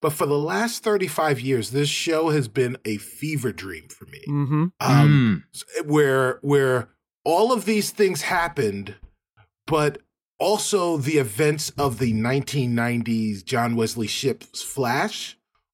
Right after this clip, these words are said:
Speaker 1: also happened,
Speaker 2: <laughs>
Speaker 1: combined,
Speaker 3: Uh-huh. Right.
Speaker 1: featuring Amanda Pays.
Speaker 2: Right.
Speaker 1: So, like, so just
Speaker 2: <laughs>
Speaker 1: in my brain, I just see Amanda Pays, and, and sometimes it's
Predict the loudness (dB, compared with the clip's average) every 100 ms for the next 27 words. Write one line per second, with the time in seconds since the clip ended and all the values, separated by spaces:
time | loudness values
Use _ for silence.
0 | _ 0 2 2 2 2 -2 -2 -2 -4
1 | -2 -2 0 0 2 2 2 4 4 4
2 | 2 0 -6 -18 -12 -10 -2 0 0 0
3 | 2 2 2 2 4 2 0 0 -2 -4
4 | -4 0 0 0 -4 0 2 2 2 2
5 | 2 0 -4 -6 2 2 2 0 2 2
6 | 2 -2 2 2 4 2 0 0 0 0
7 | 2 2 0 -2 -8 _ _ -2 -2 -2
8 | -2 -2 -2 -2 0 2 2 2 0 0
9 | 0 0 -4 -10 -16 -20 -12 -2 0 2
10 | 2 2 -2 -6 _ _ _ 0 2 0
11 | -4 -2 0 0 0 0 2 0 -6 -8
12 | -2 2 2 0 -8